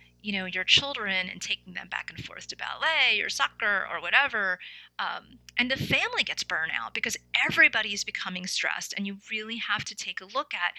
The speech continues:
if your daughter has a stomach ache every time it's ballet night and your son is getting headaches all the time and having outbursts, and he doesn't want to go to baseball or soccer, and you and your husband aren't connecting, um,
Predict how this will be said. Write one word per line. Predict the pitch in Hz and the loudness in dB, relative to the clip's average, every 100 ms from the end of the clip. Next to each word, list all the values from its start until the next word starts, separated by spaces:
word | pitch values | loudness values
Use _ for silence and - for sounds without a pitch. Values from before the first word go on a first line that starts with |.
| - - - - | -12 -12 -14 -6
if | 208 202 190 - - - - | 2 4 4 0 -8 -10 -2
your | 190 | 0
daughter | - 202 247 254 | 2 2 4 4
has | 233 | 0
a | 202 | -4
stomach | - 262 269 202 | -2 0 0 -2
ache | 185 | 0
every | 202 220 | 2 2
time | - 196 | 0 -4
it's | 185 | -2
ballet | 190 185 214 320 | -2 0 0 0
night | 233 180 185 196 - - - | 0 2 2 0 -6 -16 0
and | 190 196 185 | 6 6 6
your | 185 | 2
son | 190 - 247 277 240 220 214 - | 2 2 4 6 6 4 0 -4
is | 196 190 190 185 - - - - | -2 0 0 -2 -8 -14 -8 2
getting | 190 190 185 | 4 4 0
headaches | 185 - 311 311 - | -2 0 2 2 2
all | 208 | -2
the | 185 | -2
time | - 196 185 185 185 190 185 180 | -4 -2 2 2 2 0 -2 -2
and | 180 | -2
having | 185 175 - | -2 -2 2
outbursts, | 262 311 - 190 190 - - - - - - 196 | 2 2 0 0 2 -2 -4 -8 -14 -16 -2 4
and | 196 | 4
he | - 262 | 4 0
doesn't | 247 - | 0 -4
want | 196 | -4
to | |
go | 190 | -4
to | 175 | -2
baseball | 262 302 - 220 196 190 185 | -2 -2 -2 -2 -2 -2 -4
or | - | -4
soccer, | 277 294 - 214 208 202 - - - - | 0 0 2 2 2 0 -6 -16 -10 2
and | 190 190 190 214 | 4 4 2 -2
you | 240 | -2
and | 196 | -2
your | 196 | -2
husband | 254 - 220 - | -2 -2 -2 -2
aren't | 175 - | -6 -4
connecting, | 185 214 294 - 214 214 208 202 196 - | -2 2 2 2 0 2 0 -2 -8 -6
um, | 185 151 - - | -4 -4 -6 -14